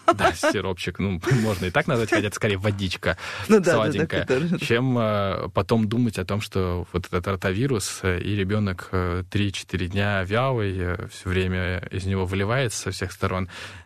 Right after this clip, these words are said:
Speaker 1: На это невозможно
Speaker 2: Ужас.
Speaker 1: смотреть. Не говоря то, что все это приходится убирать, еще и очень переживательно, еще и, м, надо куда-то ехать, еще нужно обращаться к врачу.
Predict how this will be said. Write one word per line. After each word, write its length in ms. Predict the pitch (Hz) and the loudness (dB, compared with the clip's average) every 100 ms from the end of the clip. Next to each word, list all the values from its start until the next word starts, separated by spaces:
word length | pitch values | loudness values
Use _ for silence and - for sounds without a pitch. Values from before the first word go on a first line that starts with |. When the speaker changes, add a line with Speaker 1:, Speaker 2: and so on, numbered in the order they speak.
| - | 4
Speaker 1:
На 100 | 104 | 4
это 160 | 104 | 4
невозможно 600 | 101 107 110 98 90 85 | 2 2 2 0 0 0
Speaker 2:
Ужас. 240 | 90 147 139 | 0 0 2
Speaker 1:
смотреть. 220 | 151 175 - | 0 -2 2
Не 80 | 120 | 4
говоря 180 | 127 143 | 4 2
то, 100 | 135 | 0
что 140 | - | -2
все 180 | - 139 | 2 2
это 120 | 120 | 2
приходится 460 | 127 117 123 - 110 | 0 2 2 2 2
убирать, 440 | 104 120 175 - - - - | 2 2 2 -2 -14 0 6
еще 260 | 110 - | 6 6
и 60 | 110 | 4
очень 300 | 107 - 104 | 4 2 0
переживательно, 800 | 104 104 110 147 196 151 147 135 - - - - | 0 0 2 2 2 2 2 -2 -8 -18 -14 2
еще 400 | 113 104 - 107 | 4 4 2 2
и, 360 | 104 101 98 95 | 2 2 2 0
м, 500 | - 98 95 - - - _ _ _ _ _ - | -2 -4 -2 -4 -8 -14 _ _ _ _ _ 8
надо 200 | 113 98 | 8 6
куда-то 280 | 104 104 104 | 0 0 0
ехать, 380 | 101 165 131 104 | 0 0 0 -2
еще 220 | - 107 | -2 -2
нужно 200 | 98 98 | -2 -2
обращаться 460 | 98 101 101 - | -2 -2 -2 -4
к 60 | - | -2
врачу. 460 | 101 104 - 185 | -2 0 2 2